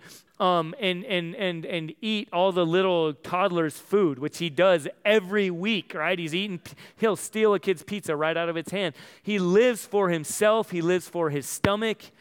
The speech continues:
He sleeps all day. Um, he's super selfish, all right?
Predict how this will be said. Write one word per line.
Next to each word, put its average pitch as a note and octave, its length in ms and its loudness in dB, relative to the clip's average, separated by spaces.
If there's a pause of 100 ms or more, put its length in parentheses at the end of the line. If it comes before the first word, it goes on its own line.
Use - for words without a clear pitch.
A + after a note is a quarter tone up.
(260)
He D3 140 -8
sleeps F#3 420 -4
all F#3+ 160 2
day. F#3 540 2 (400)
Um, D3+ 540 -2 (480)
he's E3 180 -2
super G3+ 320 -2
selfish, D#3 640 -4 (640)
all E3 140 2
right? F#3+ 340 2